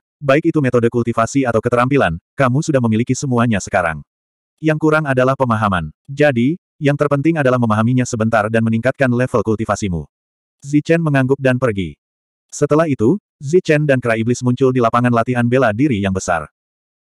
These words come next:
Zichen terutama duduk bersila untuk memahami teknik tersebut. Pada saat yang sama, ia membiarkan kitab surgawi mengubah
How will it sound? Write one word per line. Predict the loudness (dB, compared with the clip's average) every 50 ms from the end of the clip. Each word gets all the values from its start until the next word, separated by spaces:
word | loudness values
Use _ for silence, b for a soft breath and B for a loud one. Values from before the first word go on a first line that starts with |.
| _ _ _ -6
Zichen | -2 -2 0 2 2 0 2
terutama | 2 0 2 2 2 2 2 2
duduk | 2 0 0 0
bersila | -2 -2 0 0 0 0
untuk | 0 0 -2 -2 0
memahami | 0 0 0 0 0 0 0 0
teknik | -2 -2 -2 -4 -4 -4
tersebut. | -4 -4 -2 -2 -4 -4 -4 _ _ _ _ _ _
Pada | 0 2 2 2
saat | 0 0 -2 0 0
yang | -2 -2
sama, | 0 0 0 2 2 0 0 -4 _ _ -4 0
ia | 0 2 2
membiarkan | 2 2 2 2 2 0 0 0
kitab | 0 0 0
surgawi | 0 0 0 2 2 2 2 2
mengubah | 2 2 2 2 2 0